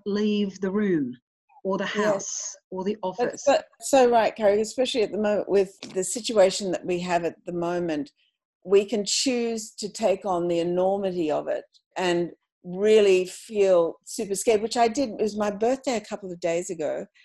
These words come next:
Speaker 2: It was so stressful 'cause everything was coming out at once, and, and I really took it all on. By the end of the day, I just went to bed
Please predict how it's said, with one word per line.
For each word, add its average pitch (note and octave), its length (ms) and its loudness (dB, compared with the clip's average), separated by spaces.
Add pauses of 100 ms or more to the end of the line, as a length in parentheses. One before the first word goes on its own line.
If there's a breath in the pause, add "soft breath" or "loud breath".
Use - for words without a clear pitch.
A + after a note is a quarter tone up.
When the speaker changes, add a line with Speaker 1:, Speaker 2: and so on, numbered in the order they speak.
(320 soft breath)
Speaker 2:
It G3 80 -4
was G3+ 220 -4
so C4+ 300 -2
stressful A3+ 920 -6 (380 soft breath)
'cause G3+ 160 2 (140)
everything B3 380 -2
was G#3 140 -6
coming G3 340 -6
out F3 200 -2
at - 120 -6
once, F#3 480 -4
and, F3 180 -4 (100)
and F#3 140 -2
I F#3 80 2
really A#3+ 320 0
took A3+ 260 -14
it G3+ 120 -2
all F#3 200 2
on. F#3+ 320 0 (220)
By G3+ 140 6
the G#3+ 120 2
end A#3+ 160 0
of A#3+ 60 -4
the G#3+ 80 4
day, F#3 380 6
I F3+ 100 0
just G3 180 -6
went F3 200 -6
to G#3+ 60 -14
bed F3 360 2